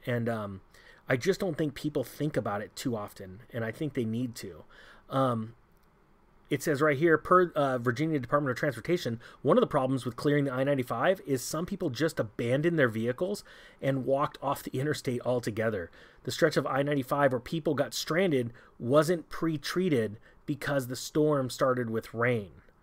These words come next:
So really interesting, it wasn't pre-treated for the snow with, you know, ice or sand, depending on how they do it. It says, um, hundreds of motorists have been stranded on I ninety-five, uh,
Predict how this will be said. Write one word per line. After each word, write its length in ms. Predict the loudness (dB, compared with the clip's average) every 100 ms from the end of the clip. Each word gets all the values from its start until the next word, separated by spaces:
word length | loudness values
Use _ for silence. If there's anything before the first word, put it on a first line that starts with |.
| _ _ -20 _
So 320 | -2 0 0 2
really 340 | 6 6 6
interesting, 400 | 0 -2 -2 -2
it 100 | 2
wasn't 280 | 2 2 0
pre-treated 400 | -4 -2 -2 -2
for 80 | -6
the 40 |
snow 320 | -4 2 4
with, 220 | 4 0
you 80 | -4
know, 160 | -6 -6 -6
ice 380 | -4 -2 -4 -4
or 60 |
sand, 600 | -6 -2 0 0 -2 -6 -8 -10
depending 380 | -8 -4 -2 -2
on 80 | -4
how 160 | -2 -2
they 120 | -2
do 200 | 0 0
it. 160 | -2 -8 -20 -20 -20 -20 -20 -20 -20 -20 -20 -20 _ _
It 140 | -6 2
says, 400 | 6 8 6 0 -6
um, 380 | -2 0 -2 -6 -10
hundreds 380 | 4 6 6 4
of 80 | 4
motorists 540 | 6 8 8 4 2
have 140 | -2 0
been 180 | -2
stranded 380 | -2 0 2 2
on 160 | 2 2
I 200 | 2 0
ninety-five, 720 | 0 -2 -2 -2 -2 -4 -6 -18 _
uh, 220 | -8 -8